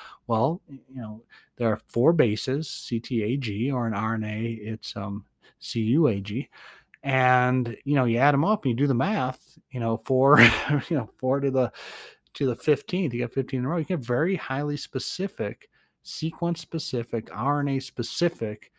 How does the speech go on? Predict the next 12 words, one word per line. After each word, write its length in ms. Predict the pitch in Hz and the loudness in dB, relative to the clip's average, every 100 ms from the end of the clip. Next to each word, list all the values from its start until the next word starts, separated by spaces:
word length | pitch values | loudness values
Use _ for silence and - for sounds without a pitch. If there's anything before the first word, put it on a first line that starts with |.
| _ _ _ _ - | _ _ _ _ -8
knockdown 600 | 123 131 - - 107 117 | -4 -2 -4 -4 -4 -2
or 140 | 120 | 0
inhibition 880 | 127 127 104 190 240 - 101 117 113 | 0 -2 -2 -2 -4 -6 -8 -10 -10
of 120 | 120 - | -14 -10
function, 580 | 196 226 - - - - _ _ 117 | -6 -6 -6 -16 -20 -20 _ _ -20
okay? 280 | 113 101 113 | -16 -12 -10
Because 200 | 131 135 | -4 0
remember, 420 | 165 202 110 95 - - - _ _ | 4 4 2 -4 -12 -20 -20 _ _
you 140 | 131 113 | -8 -4
know, 140 | 113 | -2
it, 180 | 117 107 | -2 -4
it's, 640 | 113 - - - - | -6 -8 -10 -12 -14